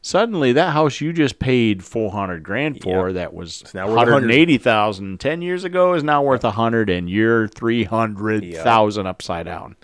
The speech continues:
Speaker 2: I tell you what, you know, I, I look at the youth out there and I say, "Save your money, save your money," because you don't know what's coming. This might be a great lesson for some and a, and an
Speaker 1: Oh.
Speaker 2: even better lesson for others that, that didn't do their due diligence. But I can tell you this much.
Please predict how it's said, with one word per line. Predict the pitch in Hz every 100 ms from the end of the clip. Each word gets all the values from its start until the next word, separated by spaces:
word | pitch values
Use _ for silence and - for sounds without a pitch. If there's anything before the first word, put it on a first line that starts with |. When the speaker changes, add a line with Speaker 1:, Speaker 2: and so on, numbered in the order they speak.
| -
Speaker 2:
I | 156
tell | - 233
you |
what, | 202 170
you | 135
know, | 156
I, | 123
I | 107
look | 117 147
at | 135
the | 110
youth | 98 107 -
out | 92 92
there | 123
and | 147
I | 101
say, | - - - -
"Save | - - - 104 117
your | 120
money, | 120 147 - 85
save | - - 95
your | 98
money," | 101 127 107
because | 92 101 107
you | 98
don't | 92 110 110
know | 104
what's | 95 87
coming. | - 131 113
This | 95 135
might | 123 127 113
be |
a | 113
great | 104 120 101
lesson | 104 117 101
for |
some | 101 110 127
and | 123
a, | 98 92 95
and | 98
an |
Speaker 1:
Oh. | 95 -
Speaker 2:
even | 117 107 98 -
better | - 123
lesson | 127 113 113
for | 98
others | 123 123 110
that, | 107 98
that | 107 107
didn't | 104 131 151 - 101
do | 107
their | 92
due | 87 87
diligence. | 85 85 87 - _ _ _ _ _
But | -
I | 110
can | 110 - 120
tell | 123 110
you | 95
this | 123 180 110
much. | 82 73 -